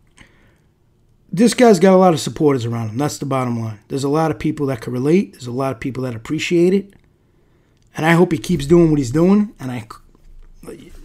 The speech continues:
and I'll continue to support him, and I'll verbalize that. I have no problem with that. I st-, I don't, I'm not a closet supporter. <laughs> I don't, uh,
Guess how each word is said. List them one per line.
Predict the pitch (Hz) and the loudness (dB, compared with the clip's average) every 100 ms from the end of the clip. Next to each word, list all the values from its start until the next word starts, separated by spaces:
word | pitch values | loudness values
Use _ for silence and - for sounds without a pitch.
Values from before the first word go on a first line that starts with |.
| - - - 127 | -20 -20 -18 -14
and | 139 143 | -10 0
I'll | 175 | 2
continue | 196 180 226 233 | 2 2 4 4
to | 196 | 4
support | - - 196 | 0 0 2
him, | 214 | 4
and | 180 | 4
I'll | 202 170 | 2 4
verbalize | 196 208 143 120 107 | 4 4 2 -2 -6
that. | 113 101 | -10 -8
I | |
have | 139 190 | -4 -2
no | 175 | -2
problem | - - 175 | -2 -4 -4
with | 120 110 | -4 -10
that. | 101 - | -18 -10
I | 143 | -6
st-, | 175 - - - - - - - | -6 -8 -16 -20 -20 -20 -18 -2
I | 165 | 4
don't, | 185 196 - _ _ _ _ _ _ - | 4 4 0 _ _ _ _ _ _ -4
I'm | 147 202 | 4 6
not | 208 202 | 6 6
a | 185 175 170 | 6 4 2
closet | - 185 185 165 - - | -4 0 0 0 -4 -8
supporter. | 123 - 135 107 101 - - | -10 -6 -8 -8 -16 -20 -14
<laughs> | - | -10
I | 139 175 | -4 0
don't, | 175 170 | 2 2
uh, | 170 165 160 | 2 0 -2